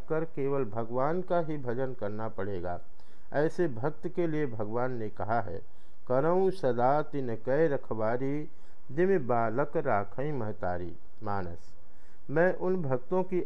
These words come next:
ऐसी रखवाली करता हूँ जैसी माँ बालक की करती है। ईश्वर की संभाल जैसी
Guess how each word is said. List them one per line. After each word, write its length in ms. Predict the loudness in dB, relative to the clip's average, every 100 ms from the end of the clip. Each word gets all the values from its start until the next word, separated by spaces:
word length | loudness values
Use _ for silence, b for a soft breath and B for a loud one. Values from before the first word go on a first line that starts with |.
| 0
ऐसी 320 | 0 2 2
रखवाली 460 | 2 2 2 2 0
करता 360 | 0 0 0
हूँ 300 | 0 0 -2 -2 -2 b b -2
जैसी 420 | 2 2 2 0
माँ 300 | 0 0 2
बालक 360 | 2 2 2 0
की 100 | -2
करती 400 | 0 0 0 -2
है। 200 | -2 -2 -2 -2 b b b 0
ईश्वर 340 | 0 2 2
की 180 | 2 0
संभाल 560 | 0 0 2 2 2
जैसी 480 | 2 2 2 0 -2